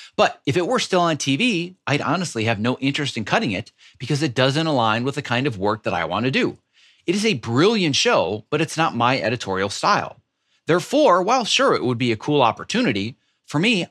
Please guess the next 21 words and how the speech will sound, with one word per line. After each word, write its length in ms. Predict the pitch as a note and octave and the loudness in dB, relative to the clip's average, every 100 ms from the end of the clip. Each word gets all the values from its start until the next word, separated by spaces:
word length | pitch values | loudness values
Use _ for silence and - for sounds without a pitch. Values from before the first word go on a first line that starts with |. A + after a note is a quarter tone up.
| - | 0
I 140 | C3+ | 2
wouldn't 300 | C3+ B2+ C3+ | 2 -2 -4
find 260 | - F#2 F#2 | -4 -4 -6
it 80 | |
fulfilling. 640 | G2+ B2+ - G3+ G#2+ - - _ _ _ - | -8 -6 -2 -2 -2 -8 -20 _ _ _ -8
So 140 | D#3 | -4
as 100 | C3+ | -4
crazy 400 | - F#3 F#3+ D#3 | -2 -2 0 0
as 100 | A#2 | -2
it 140 | G#2+ | -2
sounds, 360 | - F#3 B2+ A#2+ | -2 0 0 -4
working 400 | G2+ D3 - B2 | -2 -4 -2 -2
on 140 | A#2+ | 0
The 120 | A#2 - | -2 0
Office 440 | A2+ A2+ G#2 - | 0 0 -4 -6
would 100 | D#3 | -4
be 120 | E3 | -2
a 80 | F#3+ | -2
no 260 | E3+ F3+ B3+ | 0 0 0
for 180 | - | -2
me, 220 | A2 D#2 | -4 -6